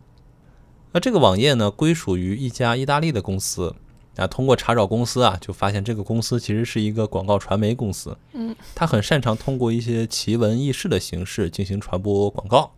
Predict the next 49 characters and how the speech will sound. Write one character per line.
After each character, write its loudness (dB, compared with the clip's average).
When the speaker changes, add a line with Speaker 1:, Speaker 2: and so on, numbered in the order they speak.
Speaker 2:
嗯。 -8
Speaker 1:
哎， -4
而 0
梦 4
楠 4
这 0
个 4
形 -2
象 2
呢， 2
也 0
是 -4
他 -4
们 0
公 -2
司 -6
的 0
工 -2
作 -4
人 0
员 -2
用 0
电 -2
脑 -4
绘 -2
制 -2
而 -4
成 -12
的。 -16
只 -2
不 -2
过 6
就 0
是 -2
说 0
他 -2
的 4
样 2
子 0
实 -4
在 4
太 -4
过 0
让 0
人 -2
难 -2
以 -2
忘 2
记， -12